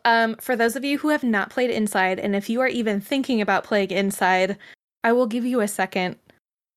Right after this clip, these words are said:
to fast forward or, you know, turn down the volume for a sec as we talk about <laughs> Inside. Okay. Um, okay, so basically you're this,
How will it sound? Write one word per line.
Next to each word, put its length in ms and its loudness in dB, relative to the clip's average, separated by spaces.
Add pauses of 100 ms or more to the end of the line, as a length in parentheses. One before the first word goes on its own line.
to 580 2
fast 320 -2
forward 580 0 (140)
or, 480 2
you 140 0
know, 180 0
turn 180 -2
down 180 2
the 80 0
volume 400 0
for 120 -2
a 80 0
sec 300 -6
as 160 -6
we 80 0
talk 240 -2
about 240 0
<laughs> 60 -14
Inside. 600 -2 (1800)
Okay. 400 2 (760)
Um, 280 2 (160)
okay, 200 2
so 140 -2
basically 500 2 (500)
you're 180 2
this, 280 2